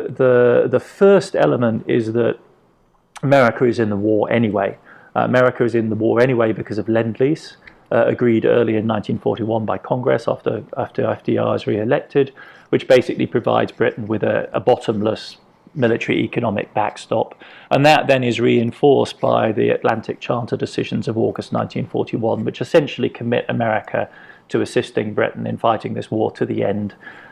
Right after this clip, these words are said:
uh, by all means necessary, all means short of actually entering the war itself. Why would the United States do that? This is the second element of the, the logic.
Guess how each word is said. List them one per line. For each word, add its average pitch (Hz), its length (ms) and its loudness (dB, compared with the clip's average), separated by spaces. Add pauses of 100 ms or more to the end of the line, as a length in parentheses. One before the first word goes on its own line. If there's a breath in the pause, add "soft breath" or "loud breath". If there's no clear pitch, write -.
(100)
uh, 131 40 -10
by 113 200 0
all 113 140 0
means 107 260 -4
necessary, 110 720 -2 (160 loud breath)
all 120 200 4
means 110 300 -2
short 117 460 -8
of 113 60 -2
actually 110 340 -4
entering 104 340 -6
the 101 80 -4
war 101 180 -2
itself. - 440 -6 (480 loud breath)
Why 170 320 4
would 175 200 -4
the 120 180 0
United 123 420 2
States - 360 -2
do 185 200 -2
that? 120 400 0 (300 loud breath)
This - 160 -4
is 104 100 -8
the 127 80 -4
second 165 380 0
element 117 420 2
of 120 200 -4
the, 113 340 0
the 113 80 -2
logic. 113 500 -2